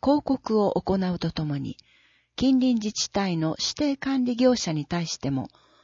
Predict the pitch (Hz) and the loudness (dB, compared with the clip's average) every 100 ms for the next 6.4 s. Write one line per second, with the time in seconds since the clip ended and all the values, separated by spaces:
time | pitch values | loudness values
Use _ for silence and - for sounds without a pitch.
0 | _ _ - 226 208 208 233 214 - 160 | _ _ 2 2 4 2 2 0 0 -2
1 | 147 139 160 - 165 170 - 151 - - | 0 -2 -4 -4 -4 -6 -6 -6 -8 -18
2 | _ _ - 185 233 - 202 196 - 180 | _ _ -2 0 0 -2 -4 -4 -2 -2
3 | - - 208 - - 147 143 127 - - | -2 -8 -8 -8 -4 -2 0 -4 -6 -10
4 | - - - _ _ _ _ _ _ _ | -10 -14 -18 _ _ _ _ _ _ _
5 | _ - - 320 302 170 - 165 190 - | _ -8 0 2 4 0 -2 -2 -2 -2
6 | 170 - - | -6 -4 -10